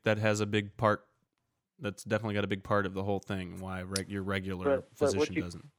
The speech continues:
Speaker 2: what you were saying is it's, it's mainly the doctors that are giving out recommendations are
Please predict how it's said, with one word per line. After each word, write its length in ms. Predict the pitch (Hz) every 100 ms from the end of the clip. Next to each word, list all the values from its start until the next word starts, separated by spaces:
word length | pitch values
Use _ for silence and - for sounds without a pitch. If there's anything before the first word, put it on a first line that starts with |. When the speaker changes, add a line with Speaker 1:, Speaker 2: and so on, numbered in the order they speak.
| _ _
Speaker 2:
what 180 | 143 -
you 80 | 151
were 140 | 131 -
saying 360 | 147 147 117
is 160 | 113 110
it's, 160 | 113 101 107
it's 140 | 117 113
mainly 360 | 127 143 147 117
the 120 | 113
doctors 460 | 117 120 135 117
that 140 | 113 104
are 320 | 101 123 120
giving 360 | - 117 113 107
out 200 | 107 107
recommendations 720 | 104 110 107 110 - 110 101
are 300 | 101 101 95